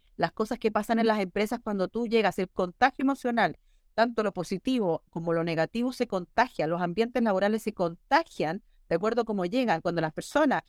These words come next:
sobre todo los líderes, y hablemos de liderazgo, no, no solamente el jefe, sino que las personas que tienen esa capacidad de liderar y de, y de como de, eh,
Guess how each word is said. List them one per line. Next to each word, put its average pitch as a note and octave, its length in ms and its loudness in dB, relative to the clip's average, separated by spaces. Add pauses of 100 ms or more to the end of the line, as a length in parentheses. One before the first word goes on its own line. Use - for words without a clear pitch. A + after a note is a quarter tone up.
(120)
sobre F3 220 -2
todo A#3 160 0
los B3 140 -2
líderes, G#3 340 -2
y F3 40 0
hablemos A3 300 0
de A3 100 0
liderazgo, G#3 380 2
no, G#3+ 200 -2
no G#3+ 120 -8
solamente B3+ 380 0
el G#3+ 80 -2
jefe, C#4 340 -2
sino F#3+ 220 -4
que - 80 -4
las F3+ 120 4
personas D4 500 0
que G#3 120 -6
tienen A3+ 260 0
esa A3+ 140 -4
capacidad G3+ 480 2
de G3+ 100 -2
liderar E3 460 2 (340)
y E3+ 120 -6
de, F#3 200 2
y D#3 160 -4
de E3 140 2
como D#3 380 -4 (100)
de, D#3 460 -2 (360)
eh, C3 400 -6